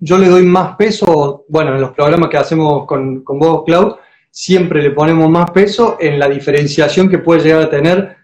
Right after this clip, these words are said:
la persona que le está brindando el servicio. O sea, ¿cómo va a ser de diferencial esa,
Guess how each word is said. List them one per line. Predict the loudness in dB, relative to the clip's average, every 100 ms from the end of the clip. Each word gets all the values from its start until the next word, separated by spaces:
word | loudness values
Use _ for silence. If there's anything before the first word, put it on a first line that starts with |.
| _
la | -2 -2 0
persona | -2 -2 0 0 0 -2 -6 _ _
que | -4 -2
le |
está | -2 0
brindando | 2 2 2 2
el |
servicio. | 0 -2 -2 -8 -14 _
O | -10
sea, | -2 -2 -4 -16 _ _
¿cómo | -2 2 2
va | 2
a |
ser | 0 -4
de | -2
diferencial | -2 -2 -4 -4 -4 -2 -2 0
esa, | -2 -2 -4 -4